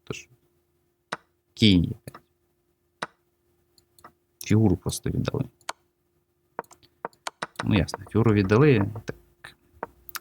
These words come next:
Вже хірургічні методи захисту. Захисту.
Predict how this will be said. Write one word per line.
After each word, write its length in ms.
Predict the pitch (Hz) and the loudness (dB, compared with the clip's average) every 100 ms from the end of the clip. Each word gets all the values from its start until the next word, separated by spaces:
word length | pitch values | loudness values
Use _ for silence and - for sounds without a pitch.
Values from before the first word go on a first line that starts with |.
| - - _ | -14 -18 _
Вже 140 | - 95 | -2 0
хірургічні 600 | - 104 101 95 - 98 | 4 4 4 0 0 2
методи 440 | 110 160 - 135 131 - | 2 2 4 2 2 0
захисту. 560 | 120 120 113 117 - - _ | 2 4 4 -2 -8 -14 _
Захисту. 640 | 107 110 117 107 107 - | 0 4 4 2 -4 -6